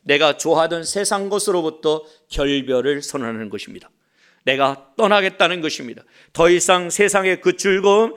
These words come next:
세상 것들에 의해서 내가 움직여 가지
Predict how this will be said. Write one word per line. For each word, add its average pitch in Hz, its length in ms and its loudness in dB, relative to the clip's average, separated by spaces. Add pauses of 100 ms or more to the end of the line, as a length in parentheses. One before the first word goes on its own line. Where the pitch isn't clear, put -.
(160)
세상 196 400 2
것들에 208 340 2
의해서 220 720 4 (180)
내가 214 520 4
움직여 233 560 2
가지 190 400 0